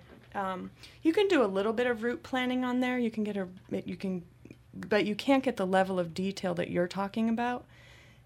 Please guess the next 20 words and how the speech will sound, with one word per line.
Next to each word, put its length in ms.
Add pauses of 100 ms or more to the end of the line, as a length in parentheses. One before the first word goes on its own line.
Um, 340
however, 640 (540)
I 40
mean, 180
I 100
do 240
do 200
a 40 (120)
lot 120
of 140 (480)
out-of-town 560
trips 420
for 180
a 60
day 360 (260)
or 120
two 280
here 240
and 140
there. 240